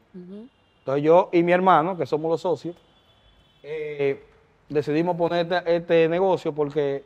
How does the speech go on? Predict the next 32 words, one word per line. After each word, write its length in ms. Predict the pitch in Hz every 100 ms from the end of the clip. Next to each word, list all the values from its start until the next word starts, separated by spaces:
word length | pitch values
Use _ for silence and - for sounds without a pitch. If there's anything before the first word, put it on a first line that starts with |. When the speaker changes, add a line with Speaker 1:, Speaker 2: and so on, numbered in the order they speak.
| -
Speaker 2:
ya 300 | 135 170 208
una 160 | 226 208
a 40 |
las 80 | 185
dos 100 | 202
de 60 | 185
la 60 |
tarde 280 | 170 156 151
la 100 | 143
financiera 360 | 156 143 165 165
salía 320 | 156 180 220
y 20 |
no 80 | 185
tenía 160 | 190 185
nada 160 | 185
que 80 | 175
hacer. 300 | 160 220 135 151
Digo 180 | 165
yo, 100 | 170
vamos 160 | 180 226
a 40 |
poner 120 | 233 233
otro 100 | 226
negocio 440 | 226 208 190 175 180 _ _ _ -
para 100 | 147
nosotros 340 | 147 180 185
ahora 160 | 185 185
comenzar 280 | 185 160 180
a 40 |
capitalizar 580 | 220 233 214 208 190 208
eso 160 | 180 185
también 320 | 180 170